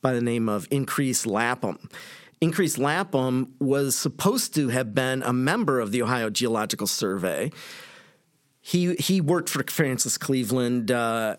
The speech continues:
as an assistant, uh, on the canal. Um, they put the canal within, like, a hundred or two hundred yards of the Tremper Mound earthworks. When they dug the canal there,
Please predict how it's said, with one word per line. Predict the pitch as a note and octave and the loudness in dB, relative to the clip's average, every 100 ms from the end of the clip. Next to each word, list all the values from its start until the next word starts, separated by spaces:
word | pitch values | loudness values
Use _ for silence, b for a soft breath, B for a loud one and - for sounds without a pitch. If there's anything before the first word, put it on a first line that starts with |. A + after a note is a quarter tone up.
| - | -4
as | A#2+ A#2 A#2+ | -2 0 0
an | |
assistant, | G#2 - D3+ - - A2+ A2 - | -2 -2 -2 -2 -2 -2 -2 -2
uh, | B2 A2+ G#2+ - | -2 0 -2 -2
on | A#2 A#2 A2+ | -2 0 -2
the | |
canal. | A2 A2+ G2 F2+ G#2 B2+ - _ _ _ _ _ _ - - - | -2 -2 -2 -2 -2 -4 -8 _ _ _ _ _ _ -10 -8 -4
Um, | B2+ A2+ G#2+ - | 0 0 -2 -2
they | B2+ C#3 C3+ C#3+ C#3+ C#3 B B B | -2 0 0 0 -2 -4 B B B
put | - C4+ | -4 -2
the | - | -2
canal | - C#3 B2+ | 0 0 0
within, | B2+ - D3 C#3 A#2 B B B | 0 0 0 0 -2 B B B
like, | C3+ B2 | 0 0
a | A2 | 0
hundred | D#3+ F3+ D3 B2+ - | 2 2 0 -2 -2
or | A#2+ | 0
two | - D#3+ | 0 0
hundred | D3 B2 G2 | 0 0 0
yards | B2 B2 B2 C3+ | 0 2 0 0
of | B2+ A#2 A#2 G#2 | 0 0 -2 -2
the | G#2+ A#2 G#2+ G2+ | 0 0 0 0
Tremper | - E3 F#3+ F3 C3+ | 0 2 2 2 0
Mound | A#2+ A2 G#2 G#2+ | 2 0 0 -2
earthworks. | A2 G#2+ - G#2+ A2+ - B B | -2 -2 -2 -2 -2 -4 B B
When | - B2+ | -2 0
they | C3 | 2
dug | A#2+ D#3+ F3+ | 2 0 2
the | D3 | 0
canal | C3 C3 B2 A#2 | -2 0 0 0
there, | A2 A#2+ A2+ | 0 0 0